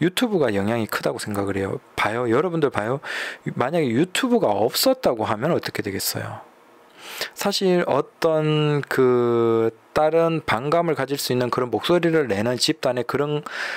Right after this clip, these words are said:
활동들에 대한 뭐랄까 반박 혹은 그런 것들이 이렇게 빠르게 커져 버리지 못했어요. 그냥, 그냥 "아, 저, 저렇게 운동하는 사람들이 있구나. 저런 목소리를 내는 사람들이 있구나."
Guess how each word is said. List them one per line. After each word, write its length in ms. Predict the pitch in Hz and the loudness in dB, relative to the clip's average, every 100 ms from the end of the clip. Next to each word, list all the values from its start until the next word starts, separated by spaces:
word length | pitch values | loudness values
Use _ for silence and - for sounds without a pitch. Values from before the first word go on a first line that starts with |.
| - | -6
활동들에 720 | - 185 185 185 175 147 127 131 | 0 0 0 -2 4 4 4 2
대한 680 | 110 104 135 135 101 92 - - - - - - - - | -2 -2 -2 -2 -4 -10 -16 -20 -20 -20 -20 -20 -20 -6
뭐랄까 480 | 110 117 117 - 101 | -2 -2 -2 -4 -4
반박 580 | - 117 139 151 147 - | -2 -2 -2 0 0 0
혹은 260 | 147 143 131 - | -2 0 -2 -2
그런 240 | 151 202 | -2 0
것들이 340 | 208 - 196 | 0 0 0
이렇게 320 | 165 147 185 - | 2 0 -2 -2
빠르게 400 | 170 170 214 - | -2 -2 -2 -4
커져 680 | - 202 214 202 196 196 196 - | -2 -2 0 2 2 2 0 -2
버리지 380 | 139 160 156 | -4 -2 -2
못했어요. 800 | 113 101 - 160 - - 98 98 - - - - - - - - - | -2 -4 -4 -4 -4 -4 -4 -6 -12 -20 -20 -20 -20 -20 -20 -20 -6
그냥, 460 | - 220 214 170 151 | -2 2 2 0 -2
그냥 300 | 160 165 147 - | -2 -2 -2 -2
"아, 360 | 131 131 117 120 - - - - - | -2 0 -2 -8 -18 -20 -12 -10 -10
저, 240 | - - 127 | -4 -2 -2
저렇게 380 | - 151 - 147 | -2 -4 -2 -2
운동하는 520 | 156 170 170 156 151 | 0 2 2 0 0
사람들이 360 | 175 165 165 131 | -2 -2 -2 -2
있구나. 420 | - 143 147 117 | -2 -2 0 0
저런 200 | 156 160 | 0 0
목소리를 420 | 123 165 160 139 | 0 2 2 2
내는 220 | 110 120 | 0 0
사람들이 400 | 139 156 156 151 135 | -2 -2 -2 0 -2
있구나." 560 | - 135 127 117 120 | -2 -2 -2 -2 -4